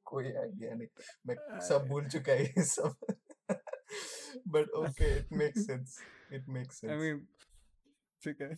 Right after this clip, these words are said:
Speaker 2: <laughs>
Speaker 1: ये, ये फर्स्ट सेम का चीज़ था, ब्रो।
Speaker 2: हाँ,
Speaker 1: ये
Speaker 2: ये
Speaker 1: सब कौन
Speaker 2: मैकेनिक्स
Speaker 1: याद
Speaker 2: का था
Speaker 1: रखता
Speaker 2: शायद
Speaker 1: है?
Speaker 2: से, मैकेनिक्स
Speaker 1: या,
Speaker 2: का था।
Speaker 1: या, इतना सब कौन याद रखता है? <laughs>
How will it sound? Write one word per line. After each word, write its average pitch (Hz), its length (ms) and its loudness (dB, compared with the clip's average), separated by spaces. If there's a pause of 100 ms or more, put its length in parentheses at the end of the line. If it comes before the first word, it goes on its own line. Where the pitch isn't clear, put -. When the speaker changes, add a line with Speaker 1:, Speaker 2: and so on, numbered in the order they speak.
(260)
Speaker 2:
<laughs> - 340 -10
Speaker 1:
ये, 156 360 4
ये 156 100 0 (360)
फर्स्ट 175 240 8
सेम 147 200 4
का 127 140 0
चीज़ 117 280 -10
था, 107 160 -8
ब्रो। 127 280 -2
Speaker 2:
हाँ, 170 180 6
Speaker 1:
ये 143 60 2
Speaker 2:
ये 151 60 4
Speaker 1:
सब 165 60 4
कौन 165 80 2
Speaker 2:
मैकेनिक्स 170 360 6
Speaker 1:
याद 123 160 4
Speaker 2:
का 120 40 -2
था 123 40 0
Speaker 1:
रखता 131 180 -2
Speaker 2:
शायद 117 140 -4
Speaker 1:
है? 147 60 -10
Speaker 2:
से, - 40 -20 (180)
मैकेनिक्स 143 360 2
Speaker 1:
या, 113 100 -2
Speaker 2:
का - 20 -4
था। 120 180 -10 (540)
Speaker 1:
या, 117 240 -4
इतना 120 240 -6
सब 120 180 -8
कौन 120 260 -4
याद 107 200 -6
रखता - 280 -12
है? 113 80 -12 (760)
<laughs> 147 240 -6